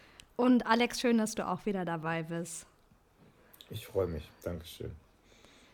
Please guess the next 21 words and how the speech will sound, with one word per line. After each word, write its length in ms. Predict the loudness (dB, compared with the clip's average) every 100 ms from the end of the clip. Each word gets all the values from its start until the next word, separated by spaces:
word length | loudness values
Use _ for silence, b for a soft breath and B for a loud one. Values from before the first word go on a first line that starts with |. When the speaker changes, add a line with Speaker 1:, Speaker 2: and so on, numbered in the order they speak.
| b
Speaker 2:
Genau, 220 | -10 -8
nachdem 320 | -8 -4 0 2
du 100 | 4
mit 160 | 6
der 80 | 4
Lisa 380 | 4 6 6 6
eine 480 | 2 0 -2 -2 0
Solo-Sode 640 | 2 2 2 4 4 4
oder 140 | 2
nicht 140 | 2 0
ganz 220 | -2 0
so 80 | -2
Solo-Sode 500 | 0 0 0 -2 0
aufgenommen 480 | 0 -2 -6 -4 -6
hast, 200 | -8 -8
die 120 | -6
übrigens 280 | -4 -4 -2
sehr 140 | -4
gut 180 | -2 0
geworden 360 | 2 4 4 2
ist, 200 | 0